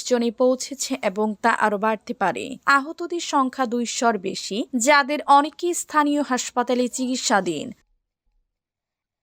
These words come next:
দেশ অস্থিতিশীল করতে চেষ্টা চালাচ্ছে আওয়ামী লীগ ও ভারত, জানিয়েছেন ফারুক। সকল দাবি দাওয়া নির্বাচিত সরকারের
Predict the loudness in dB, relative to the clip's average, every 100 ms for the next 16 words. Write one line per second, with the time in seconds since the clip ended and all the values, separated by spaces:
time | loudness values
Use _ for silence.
0 | _ -2 4 4 4 2 4 4 4 0
1 | -2 2 2 2 0 2 2 2 2 -2
2 | 0 0 0 2 2 4 4 4 2 -2
3 | -4 0 2 4 4 2 0 -2 -4 2
4 | 4 4 -2 -2 2 2 0 _ 2 2
5 | 2 -2 -6 -8 -6 -6 0 2 2 -2
6 | -6 -12 -2 2 4 4 2 6 4 4
7 | 0 0 4 4 4 0 -2 0 0 0
8 | -2 -2 2 2 2 2 2 4